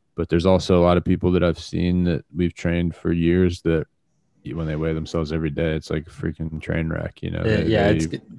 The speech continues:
Speaker 2: lead to a lot of psychological
Speaker 1: Yeah, like, you
Speaker 2: issues.
Speaker 1: over, you can over obsess about it. You know, if you, if you're able to mentally, which, you know, I've done that as well too. Like, if you're able to mentally just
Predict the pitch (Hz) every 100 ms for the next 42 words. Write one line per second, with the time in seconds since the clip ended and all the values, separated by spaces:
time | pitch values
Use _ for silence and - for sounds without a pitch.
0 | - 120 113 120 110 113 104 107 107 -
1 | 107 98 101 98 95 90 95 95 90 _
2 | - 107 - _ 147 123 117 113 101 113
3 | 113 117 104 78 104 104 110 107 98 -
4 | 95 95 110 92 92 104 85 95 98 123
5 | 143 - 107 127 120 120 127 123 117 -
6 | 98 92 107 113 110 104 104 101 - -
7 | - 87 82 85 - 90 90 87 87 90
8 | 82 82 78 - 104 90 85 - - _
9 | _ _ _ _ _ - - - - 110
10 | 104 92 82 95 - 95 85 80 82 -